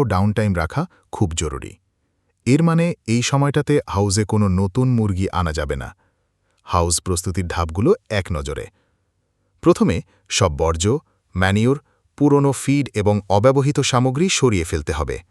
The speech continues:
ইঁদুর নিয়ন্ত্রণে কার্যকর ব্যবস্থা নিতে হবে। এটি এককালীন না, বরং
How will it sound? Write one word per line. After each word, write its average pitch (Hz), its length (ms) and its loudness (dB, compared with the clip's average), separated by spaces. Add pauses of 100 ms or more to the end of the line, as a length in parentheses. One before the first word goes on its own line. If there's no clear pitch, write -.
(720)
ইঁদুর 117 280 2
নিয়ন্ত্রণে 101 460 2 (120)
কার্যকর 101 480 2
ব্যবস্থা 87 400 0
নিতে 78 220 -4
হবে। 67 220 -4 (600)
এটি 98 220 0 (220)
এককালীন 143 400 0
না, 107 140 2 (440)
বরং 151 200 6